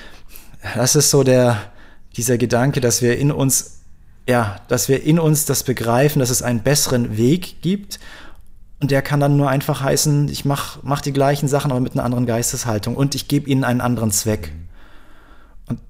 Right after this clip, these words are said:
das war so der Versuch, wo ich dachte, ja, ich hab, ich hab gar nicht so viel mit dem Kurs gemacht, aber ich glaube, ich habe schon versucht, den Dingen einen anderen Zweck zu geben.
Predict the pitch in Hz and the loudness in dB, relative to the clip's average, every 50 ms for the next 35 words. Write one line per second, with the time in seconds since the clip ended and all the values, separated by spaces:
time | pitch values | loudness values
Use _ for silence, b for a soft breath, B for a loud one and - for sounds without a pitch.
0 | - - - 127 - 147 147 139 123 139 135 135 135 - - 127 120 120 131 143 | -10 -6 -4 -2 2 2 2 4 4 4 4 2 2 2 2 0 0 0 0 0
1 | 170 185 180 - - 123 127 131 - - 135 135 - 135 131 135 - - - 147 | 0 0 -2 -4 -4 -4 -4 -4 -2 -2 -2 -2 0 0 0 0 0 0 -2 -4
2 | - - - B B B B B B B B B - - 139 - - - - 127 | -4 -6 -12 B B B B B B B B B -4 -4 -4 -4 -4 -4 0 2
3 | 139 170 160 - 156 - - 151 143 139 131 - - 170 175 175 - - 151 143 | 2 2 2 0 -2 0 2 4 4 4 2 0 2 2 2 2 2 2 2 2
4 | 143 151 165 151 - - 117 113 110 - - 127 123 127 156 165 175 147 - - | 4 2 2 0 -2 -4 -6 -6 -6 -6 -4 -2 0 0 0 0 0 -2 -2 -2
5 | 127 131 131 123 - - 135 143 156 - - 139 120 135 165 160 156 - 151 135 | -2 -2 -2 -2 -2 0 2 0 2 0 0 -2 0 0 -2 -2 0 0 0 2
6 | 123 135 131 139 139 147 139 131 139 131 127 123 123 120 123 120 - - - 147 | 2 2 2 4 2 2 0 0 0 0 0 0 2 2 0 0 0 0 -2 -2
7 | 147 - - - 120 104 98 107 104 101 101 98 95 98 | -2 -4 -4 -4 -4 -2 0 0 0 0 2 0 0 -2